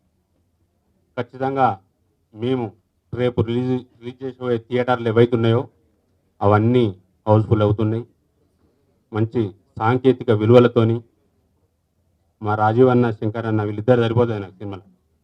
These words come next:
అలాగే శ్రీతేజ్ గారు కూడా బాగా చేశారు. అందరు యాక్టర్సే, మినిమం ఒక నలభై మంది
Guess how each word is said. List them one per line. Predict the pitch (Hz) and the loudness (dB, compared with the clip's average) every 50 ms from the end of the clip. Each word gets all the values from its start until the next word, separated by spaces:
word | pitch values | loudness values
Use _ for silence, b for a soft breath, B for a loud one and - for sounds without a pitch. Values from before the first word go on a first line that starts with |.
| _ _ _ _ _ _ _ _ _ _ _ _ _ _ | _ _ _ _ _ _ _ _ _ _ _ _ _ _
అలాగే | 107 101 107 113 113 113 110 101 | -8 -4 -2 -2 -2 -2 -4 -6
శ్రీతేజ్ | - _ _ _ _ _ 113 113 110 117 120 117 | -8 _ _ _ _ _ -2 -2 0 2 0 0
గారు | 113 117 110 | 0 0 0
కూడా | 110 113 107 101 | 0 0 -2 -2
బాగా | 104 104 104 107 | -4 -6 -6 -6
చేశారు. | 110 104 104 117 107 104 113 113 - _ _ _ _ _ _ _ _ _ _ _ _ _ _ _ _ _ _ _ _ _ _ _ _ _ _ _ _ _ _ _ _ _ | -8 -10 -8 -10 -10 -10 -12 -16 -18 _ _ _ _ _ _ _ _ _ _ _ _ _ _ _ _ _ _ _ _ _ _ _ _ _ _ _ _ _ _ _ _ _
అందరు | 104 113 131 147 147 147 | -2 0 2 4 4 4
యాక్టర్సే, | 135 135 - _ 143 135 - - 127 98 b b b b b b _ _ - | 4 0 0 _ -6 -6 -6 -10 -12 -14 b b b b b b _ _ -2
మినిమం | 110 117 123 135 147 151 160 165 160 _ _ _ _ _ _ _ _ _ _ _ _ _ _ _ - | -2 0 2 4 2 2 2 -2 -8 _ _ _ _ _ _ _ _ _ _ _ _ _ _ _ -12
ఒక | 117 - | -4 -2
నలభై | 143 131 131 131 135 143 156 170 | -2 0 0 0 0 0 0 0
మంది | 170 170 165 165 156 156 139 117 | 0 0 -2 -2 -2 -4 -4 -4